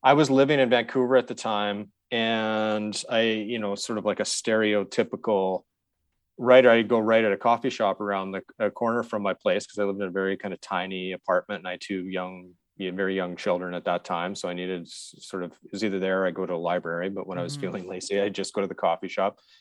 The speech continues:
Speaker 1: And I, I wanted to do something about, like, I, originally I, I was kinda interested in doing something about Satanism, like a satanic cult.
Speaker 2: Mm-hmm.
Speaker 1: You know, I was kind of, I don't know why, but I was sort of interested in, in doing something along that. But then I,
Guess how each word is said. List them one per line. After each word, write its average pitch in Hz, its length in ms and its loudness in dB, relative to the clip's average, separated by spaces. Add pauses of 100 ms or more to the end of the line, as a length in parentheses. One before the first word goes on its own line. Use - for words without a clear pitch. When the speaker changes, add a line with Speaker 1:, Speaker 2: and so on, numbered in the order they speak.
(680)
Speaker 1:
And 113 880 4
I, 135 260 4
I 139 60 4
wanted 202 360 8
to 190 60 8
do 165 160 6
something 156 400 2
about, 123 400 2
like, 110 320 -4
I, 123 40 -10 (120)
originally 170 380 2 (180)
I, 117 60 -2
I 117 40 2
was 110 360 -10 (160)
kinda 139 240 -4
interested 131 420 2
in 113 80 -2
doing 110 180 -2
something 117 280 -2
about 101 200 -2
Satanism, 170 580 -2
like 110 180 -4
a 92 180 -4 (120)
satanic 165 580 -6 (180)
cult. 202 360 0 (100)
Speaker 2:
Mm-hmm. 151 180 -10
Speaker 1:
You 147 60 -4
know, 143 80 0
I 139 80 4
was 131 140 2
kind 147 160 6
of, 123 140 2
I 135 120 6
don't 131 100 6
know 95 120 0
why, 90 380 0 (400)
but 117 140 6
I 117 100 0
was 110 160 -2
sort 113 160 0
of 107 100 -4
interested 107 580 -2
in, 92 220 -4 (920)
in 107 300 4
doing 110 240 2
something 120 320 2
along 110 300 2
that. 131 180 6
But 120 120 -4
then 131 140 4
I, 127 160 4